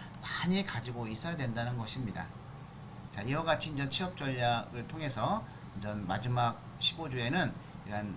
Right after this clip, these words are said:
어, 기말 과제를 제출하고, 음, 아마 온라인이기 때문에 발표는, 어, 할 수가 없고, 그래서 그 이 잡-, 포트폴리오를 과제로 해서 십오 주를, 어, 마치게 되면 이것이 이제는,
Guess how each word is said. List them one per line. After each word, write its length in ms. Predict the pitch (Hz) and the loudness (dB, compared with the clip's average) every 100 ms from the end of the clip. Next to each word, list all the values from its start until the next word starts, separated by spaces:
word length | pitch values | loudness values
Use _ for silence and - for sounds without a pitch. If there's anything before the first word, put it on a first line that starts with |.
| - | -6
어, 220 | 101 95 90 | -6 -4 -2
기말 300 | 120 127 127 | 0 2 0
과제를 600 | 113 110 113 127 160 165 | 0 -2 0 0 0 -2
제출하고, 840 | - - 117 131 131 98 131 220 240 - - - - - - | -6 -4 -2 -2 0 2 2 2 0 -10 -12 -12 -12 -10 -8
음, 300 | 110 95 92 92 - - 117 | -6 -6 -6 -8 -8 -10 -4
아마 440 | 117 117 113 110 | 0 2 2 2
온라인이기 580 | 110 139 151 156 151 143 | 2 4 4 4 2 -2
때문에 500 | 135 123 135 156 151 | 0 2 4 4 4
발표는, 720 | 120 117 - 120 107 147 196 | 0 -4 -2 0 2 0 -2
어, 540 | - 98 95 95 98 104 | -4 -4 -4 -6 -6 -8
할 120 | 123 - | -6 -6
수가 260 | - 117 | -6 -6
없고, 460 | 107 - 131 196 208 - - - - - - | -6 -2 2 2 2 -10 -12 -12 -12 -12 -10
그래서 480 | - 113 117 110 110 - - - - | -6 -4 0 0 -2 -6 -12 -12 -10
그 340 | - 98 98 92 | -8 -6 -6 -6
이 100 | 101 | -6
잡-, 300 | - - - | -6 -6 -8
포트폴리오를 880 | 170 - - 147 123 117 113 135 151 | -8 -8 -6 -4 0 0 0 -2 -4
과제로 500 | - 113 135 117 110 | -4 -2 0 0 0
해서 400 | 156 - 110 160 | -2 0 2 2
십오 280 | 175 165 147 | 0 -2 -4
주를, 340 | 113 135 196 - - - - | -2 0 0 -4 -12 -12 -12
어, 100 | 104 101 | -8 -4
마치게 360 | 92 - 127 | -2 0 -2
되면 420 | 107 107 175 131 - - - | 0 0 2 2 -2 -10 -10
이것이 300 | 104 107 151 | -4 -2 0
이제는, 340 | 120 123 180 | 0 2 0